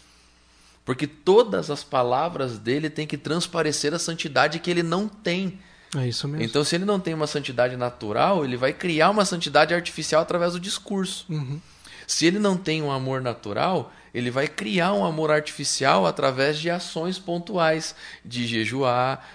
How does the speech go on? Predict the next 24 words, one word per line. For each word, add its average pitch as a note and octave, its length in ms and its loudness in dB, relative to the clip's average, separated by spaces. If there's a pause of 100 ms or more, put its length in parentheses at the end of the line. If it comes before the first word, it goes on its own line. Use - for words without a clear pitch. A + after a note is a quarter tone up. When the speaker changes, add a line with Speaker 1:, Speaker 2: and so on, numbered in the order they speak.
Speaker 1:
de A2 160 -8
dar G2+ 200 2
uma G#2 140 -2
esmola, A#2+ 760 2 (200)
de G2 120 -14
fazer G#2 220 -2
alguma A2 260 -2
coisa, B2+ 500 -2 (400)
né? G2+ 300 -4 (280)
Hoje F#3+ 300 4
a - 20 2
gente E3+ 140 -4
poderia D#3 320 0
substituir F3 1080 -2 (760)
isso A2 200 -6
daqui A2 260 -2
de D#3+ 80 -8
uma D3+ 160 -2
forma D#3+ 260 0
muito A3 280 -2
simples C3+ 320 -4
pra B2 160 -6
nossa B2 260 0
linguagem. G#2 500 -2